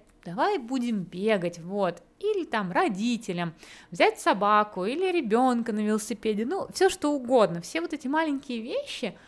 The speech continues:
они сделают эту рутину, а, так скажем, более приятной,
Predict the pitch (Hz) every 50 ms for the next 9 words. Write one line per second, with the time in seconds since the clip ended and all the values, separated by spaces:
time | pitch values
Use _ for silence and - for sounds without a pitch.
0 | - - - _ - 226 240 311 427 508 523 508 415 311 226 202 330 427 466 427
1 | 381 339 - 311 302 302 294 262 254 247 254 247 - - - 403 466 480 466 403
2 | 349 294 - - - - - - - - - - - 247 233 - 247 247 - -
3 | - 285 285 247 269 247 226 214 247 294 302 285 269 240 220 233 - 220 208 220
4 | 208 196 220 285 339 403 427 415 415 - 302 302 302 285 262 -